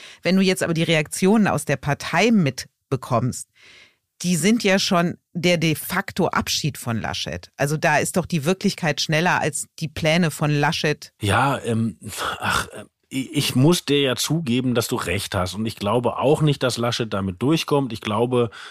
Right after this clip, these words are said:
Speaker 2: wir werden schon sehr bald erleben, dass Leute sagen, „Passt mal auf, Kaffeekränzchen hin oder her, ich kandidiere einfach auf den Parteitag oder ich erzwinge sogar eine Mitgliederbefragung.“ Aber Laschet argumentiert sehr klassisch aus staatspolitischer Verantwortung.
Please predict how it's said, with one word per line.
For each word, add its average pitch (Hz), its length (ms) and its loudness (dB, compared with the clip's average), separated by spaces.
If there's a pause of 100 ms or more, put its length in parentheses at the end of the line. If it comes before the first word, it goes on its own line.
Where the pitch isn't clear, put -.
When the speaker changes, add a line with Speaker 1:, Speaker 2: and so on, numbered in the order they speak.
(200)
Speaker 2:
wir 104 160 -2
werden 104 240 0
schon 92 220 -4
sehr 87 180 -6
bald 123 380 0
erleben, 127 420 0
dass 113 160 -2
Leute 117 320 0
sagen, 107 560 -2
„Passt - 240 -4
mal 98 120 -2
auf, 120 260 0
Kaffeekränzchen 113 640 -2
hin 117 160 2
oder 101 160 -2
her, 113 320 0
ich 104 100 -8
kandidiere 98 460 0
einfach 101 300 0
auf 98 100 -4
den 98 140 -2
Parteitag 98 560 -6
oder 113 160 0
ich 95 120 -6
erzwinge 117 400 2
sogar 107 260 2
eine 104 120 2
Mitgliederbefragung.“ 107 1160 0 (640)
Aber 170 580 2
Laschet 123 580 0
argumentiert 120 760 0
sehr 82 280 -6
klassisch 160 600 0
aus 120 200 -2
staatspolitischer 113 920 -2
Verantwortung. 185 800 2